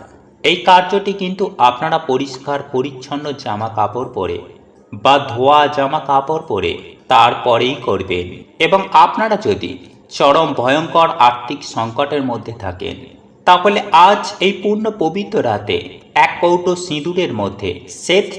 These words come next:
চন্দনকে গুঁড়ো করে সেই চন্দন গুঁড়ো সামান্য একটুখানি সিঁদুরের সাথে মিশিয়ে নেবেন এবং এই চন্দন মেশানো সিঁদুর আপনারা যখন কাজে যাবেন বা কোনো শুভ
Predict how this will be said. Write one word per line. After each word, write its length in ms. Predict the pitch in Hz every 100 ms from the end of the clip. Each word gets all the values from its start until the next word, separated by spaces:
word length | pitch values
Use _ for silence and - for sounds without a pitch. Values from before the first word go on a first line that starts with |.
| -
চন্দনকে 600 | 151 151 156 180 180 147
গুঁড়ো 360 | 107 127 139
করে 280 | 135 95 87 78 - - -
সেই 260 | - 156 156 147 -
চন্দন 460 | - 165 170 214 202
গুঁড়ো 340 | 139 113 92 85 - - -
সামান্য 420 | - 165 185 180 185 -
একটুখানি 520 | 165 - 202 196 190 202
সিঁদুরের 500 | - 143 143 170 185
সাথে 200 | - - 180
মিশিয়ে 420 | 151 131 - 107
নেবেন 320 | 95 87 82 69 - - _
এবং 200 | 170 180 220 -
এই 160 | 180 196 -
চন্দন 420 | 190 170 170 202 220
মেশানো 420 | 170 147 202 196
সিঁদুর 500 | 196 - 107 90 82 - - -
আপনারা 380 | 151 - 196 190 185
যখন 260 | 135 156 170 160
কাজে 340 | - 131 120 139
যাবেন 400 | 113 95 95 90 92 90 123
বা 140 | 156 170
কোনো 260 | 208 208 208
শুভ 260 | 202 151